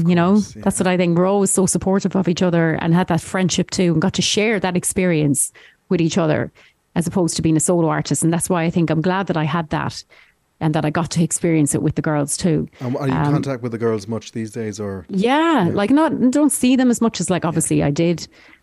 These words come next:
Speaker 2: but they're all doing so, I'm so proud of them all. Like, they've all gone on to do such great things. And, um, and we do keep in touch. We have our WhatsApp group and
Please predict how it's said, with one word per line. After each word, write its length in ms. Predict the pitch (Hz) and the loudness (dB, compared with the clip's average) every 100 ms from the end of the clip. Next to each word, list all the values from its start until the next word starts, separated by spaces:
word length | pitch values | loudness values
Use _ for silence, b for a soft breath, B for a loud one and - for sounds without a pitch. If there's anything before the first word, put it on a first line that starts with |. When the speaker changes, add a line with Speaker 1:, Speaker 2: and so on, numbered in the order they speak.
| _ - | _ -4
Speaker 2:
but 180 | 165 - | -2 0
they're 360 | 170 160 156 - _ _ _ | 2 2 0 -4 _ _ _
all 180 | 190 190 | 0 0
doing 260 | 180 180 165 | 2 2 2
so, 160 | 190 | 2
I'm 100 | 175 | 0
so 160 | 165 - | 0 0
proud 260 | 226 202 175 | 0 0 0
of 100 | - | 0
them 120 | 160 | 2
all. 340 | 156 147 143 - _ | 2 0 -2 -6 _
Like, 140 | 165 160 | -4 -2
they've 120 | 180 | 0
all 220 | 196 202 | 0 0
gone 160 | 196 190 | 2 2
on 140 | 175 | 2
to 100 | - | 0
do 140 | 165 170 | 0 0
such 300 | - - - | -2 -8 -2
great 240 | 185 175 - | 0 0 0
things. 500 | 170 156 151 - - B B B _ - | 0 2 2 -2 -10 B B B _ -4
And, 280 | 160 156 165 | 0 2 2
um, 460 | 156 143 143 147 - - | 0 0 0 -2 -6 -2
and 100 | 165 | 0
we 80 | 156 | 2
do 120 | 196 | 0
keep 240 | - 151 | 0 0
in 80 | 156 | 0
touch. 280 | 151 139 - | -2 -4 0
We 80 | 151 | 0
have 140 | 170 | 0
our 100 | 151 | 0
WhatsApp 440 | 147 143 - 127 - | -2 -2 -2 -4 -2
group 320 | 147 139 - | 0 0 0
and 240 | 143 131 | -2 -2